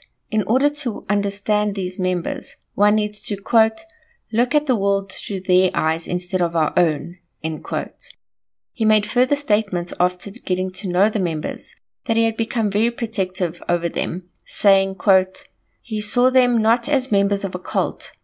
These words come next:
but people struggling to find meaning in their lives," end quote. Life carried on as normal. Well, normal by their standards. By nineteen seventy-nine, the group had dwindled down to around forty members.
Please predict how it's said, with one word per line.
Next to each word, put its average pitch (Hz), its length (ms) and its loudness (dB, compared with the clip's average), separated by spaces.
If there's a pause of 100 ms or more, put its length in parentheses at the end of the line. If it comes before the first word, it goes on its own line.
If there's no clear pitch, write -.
(280)
but 190 200 2
people 226 300 -2
struggling 202 480 -2
to 196 140 -8
find 180 400 -4
meaning 160 320 -2
in 156 100 -4
their 160 120 -4
lives," - 520 -6 (300)
end 165 200 -2
quote. - 520 -10 (840)
Life 294 280 4
carried 269 320 4
on 202 180 4
as 196 160 0
normal. 175 540 0 (680)
Well, 202 400 4 (220)
normal 208 300 4
by 185 200 4
their 170 300 2
standards. - 760 -8 (560)
By 226 140 4
nineteen 262 480 2
seventy-nine, 196 840 -2 (380)
the 240 100 2
group 262 300 2
had 294 140 0
dwindled 208 400 0
down 180 260 2
to 185 140 -4
around 175 300 -2
forty 185 380 -4
members. 160 640 -4